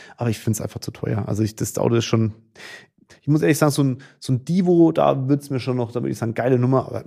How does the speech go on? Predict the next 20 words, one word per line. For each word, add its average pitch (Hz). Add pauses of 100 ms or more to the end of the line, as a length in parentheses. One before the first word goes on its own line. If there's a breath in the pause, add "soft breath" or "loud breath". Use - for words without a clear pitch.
(120)
ganz 120
ehrlich, 135
zu -
den 127
Preisen, 120
die 113
da 113
grad -
aufgerufen 120
werden, 110 (100)
ich 117
find 110
das 104
einfach 98
zu -
heftig. 95
Das -
ist -
mir -
einfach, -